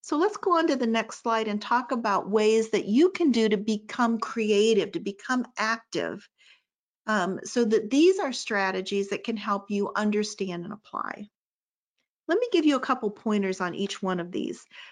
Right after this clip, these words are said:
Some of these I know you have done throughout your academic career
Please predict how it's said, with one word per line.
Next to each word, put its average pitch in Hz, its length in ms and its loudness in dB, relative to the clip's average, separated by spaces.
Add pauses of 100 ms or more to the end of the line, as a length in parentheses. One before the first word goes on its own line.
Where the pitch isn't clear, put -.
Some 381 260 2
of 427 80 2
these 302 240 2
I 226 140 2
know 220 520 4
you 202 200 -2
have 190 220 -4
done 180 440 -4
throughout 196 540 0
your 202 180 0
academic 185 560 -2
career 170 540 -2